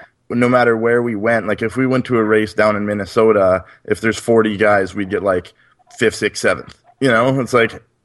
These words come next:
no matter where you go, you always end up riding with the people you ride with, it seems.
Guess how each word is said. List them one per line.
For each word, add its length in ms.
no 100
matter 260
where 200
you 160
go, 320
you 180
always 320
end 220
up 240
riding 380
with 120
the 80
people 260
you 120
ride 260
with, 180
it 120
seems. 380